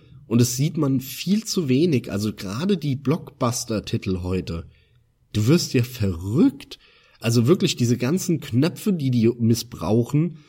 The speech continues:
Für jeden Scheiß gibt es einen Knopf. Auch selbst ein Call of Duty oder so. F-, für was du da alles Knöpfe hast und wie scheiße die belegt sind auf dem Pad.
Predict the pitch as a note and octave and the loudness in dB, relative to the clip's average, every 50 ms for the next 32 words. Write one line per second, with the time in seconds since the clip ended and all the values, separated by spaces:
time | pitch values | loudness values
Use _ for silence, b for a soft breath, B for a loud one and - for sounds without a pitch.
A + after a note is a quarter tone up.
0 | B B B B - - - C3 C3+ B2 A#2 G#2+ G#2+ D3+ F#3 G3+ G#3 G3+ E3+ C3 | B B B B -14 0 4 4 4 4 2 0 0 0 2 2 2 2 2 2
1 | - - - - C3+ G2+ C3+ F3+ F#3+ - - - E3+ - - D3 C3 - C3+ B2+ | 0 -4 -4 -4 -4 -2 -2 -2 -2 -2 -2 -4 -4 -2 -2 -4 -2 0 0 0
2 | A#2+ - - C#3 E3 F#3 - - - - A#2+ B2 B2 b b b b b b b | 0 0 -2 -2 -2 -4 -6 -10 -6 -4 -2 -2 -2 b b b b b b b
3 | - - C3 C#3 C3+ - - C#3 B2+ - - D3 C#3+ B2 A#2 - - G2+ F#2+ B2 | 0 2 2 2 2 2 0 0 0 0 0 0 0 0 0 -2 -6 -4 0 0
4 | E3 A#3 B3 - - F#3 B2 A2 A2 A2 G2 F#2+ F#2+ F#2+ F#2+ F#2 b b b b | 2 2 0 0 0 0 2 2 2 2 2 0 -2 -4 -4 -6 b b b b
5 | b b _ - - - G2 G2 - C3+ C#3+ B2+ D#3 - - - - F#3 D#3 D#3+ | b b _ -20 -16 -14 -14 -6 -2 -2 -2 0 -2 -4 -6 -4 -4 -2 -2 -4
6 | - - - E3+ F#3+ F#3 - - - - - - F#3 G3 A3 A#3 C4 C4+ C4+ - | -6 -4 -2 -2 -2 -2 -4 -8 -10 -14 -10 -6 -6 -4 -2 -2 -2 -2 -4 -8
7 | - - C#4+ B3+ G3+ F3 E3 C3 - - A2+ C#3 D3 C#3 C3+ D3+ D#3+ D3 - - | -8 -6 -4 -2 -2 -2 -2 -4 -4 -2 0 2 2 2 0 -2 -2 -4 -4 -6
8 | - - C3+ F3+ G#3+ A3+ - - G#3+ F#3+ F#3+ F#3+ F3+ F#3 E3+ E3 F3+ G#3+ - - | -6 -8 -6 -4 -4 -2 -2 -2 -2 0 0 0 0 2 2 2 2 0 -2 -8
9 | - - - F#3+ E3 F#2 A#2+ B2 A2 A#2 G#2 - - B2 G#2+ - | -6 -2 -2 0 0 0 -2 0 0 -2 -2 -2 -4 -6 -6 -6